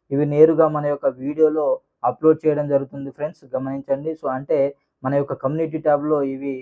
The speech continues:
ఇవి మీకు పోస్ట్ చేయడం జరుగుతుంది. అక్కడి నుంచి మీరు నేరుగా చదువుకునే ప్రయత్నం చేయండి ఫ్రెండ్స్. So నెక్స్ట్ కనుక చూసుకున్నట్లయితే <clears throat>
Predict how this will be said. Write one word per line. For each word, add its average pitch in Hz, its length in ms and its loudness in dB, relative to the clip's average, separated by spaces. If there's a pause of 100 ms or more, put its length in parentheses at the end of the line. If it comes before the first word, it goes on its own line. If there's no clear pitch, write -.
(340)
ఇవి 127 180 -6
మీకు 127 240 -4
పోస్ట్ 143 240 -2
చేయడం 147 220 0
జరుగుతుంది. 139 320 -2
అక్కడి 139 180 -4
నుంచి 147 160 -12
మీరు 139 260 -8
నేరుగా 135 300 -4
చదువుకునే 131 420 -12
ప్రయత్నం 127 400 -6
చేయండి 123 280 -8
ఫ్రెండ్స్. 156 280 -10 (440)
So - 60 4
నెక్స్ట్ 156 300 0
కనుక 175 280 2
చూసుకున్నట్లయితే 156 760 0 (640)
<clears throat> - 320 -12